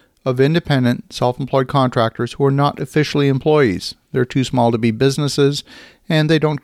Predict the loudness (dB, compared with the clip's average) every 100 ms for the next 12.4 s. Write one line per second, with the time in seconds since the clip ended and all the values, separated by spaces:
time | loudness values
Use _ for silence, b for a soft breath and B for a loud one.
0 | _ _ -4 -2 -2 -2 -2 -6 -2 0
1 | 0 -2 0 0 0 2 2 2 0 0
2 | 0 -2 -4 -16 _ _ _ b b _
3 | 0 0 -2 0 2 2 2 4 4 2
4 | -2 0 2 4 2 2 0 0 0 0
5 | 2 2 0 -2 -2 0 -2 -4 -2 0
6 | 0 -2 0 0 0 0 0 2 2 2
7 | 0 -8 -12 -14 -6 -2 2 2 2 2
8 | 4 4 4 2 2 0 -4 -6 -2 0
9 | 0 0 -2 -2 0 0 0 4 4 4
10 | 0 0 2 2 2 0 0 0 2 2
11 | -2 -2 -2 0 -2 0 0 0 0 0
12 | 2 2 2 -2